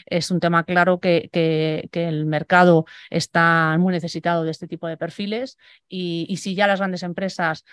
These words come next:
estamos teniendo dificultades, ¿no? de, para capturar talento y todos tenemos planes de captar el talento especializado que hace falta en el negocio y de reconvertir a nuestro personal interno,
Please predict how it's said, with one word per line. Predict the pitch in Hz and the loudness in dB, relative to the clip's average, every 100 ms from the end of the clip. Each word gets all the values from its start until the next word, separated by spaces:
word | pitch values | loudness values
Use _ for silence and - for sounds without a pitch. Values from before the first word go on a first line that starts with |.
| - - | -16 -10
estamos | 147 - 180 175 | -6 -2 0 0
teniendo | 226 180 185 170 - | 0 2 4 2 0
dificultades, | 202 196 185 170 208 196 165 | -2 -2 -6 2 4 4 4
¿no? | 190 | 2
de, | 196 175 | 0 -2
para | 165 165 | -4 -4
capturar | 175 180 185 185 | -4 -2 -2 0
talento | 180 208 185 | 0 2 2
y | 175 | 2
todos | 185 185 | 0 0
tenemos | 180 190 180 | -2 0 0
planes | - 196 202 190 175 | 0 2 4 2 0
de | 175 | -4
captar | 170 196 185 | -6 -4 -4
el | 170 | -2
talento | 170 190 185 | 0 2 2
especializado | 170 170 180 170 165 190 180 | 0 -2 -2 -2 2 2 4
que | 175 | 2
hace | 170 | 0
falta | 185 180 | -2 0
en | 175 | 0
el | 165 | 2
negocio | 180 208 190 - | 2 2 2 0
y | 214 | -2
de | 185 | -2
reconvertir | 180 170 175 170 165 214 214 | -4 -4 -4 -2 -2 2 2
a | |
nuestro | 180 185 | 2 0
personal | 170 170 175 190 | -2 0 2 2
interno, | 190 196 208 | 4 4 4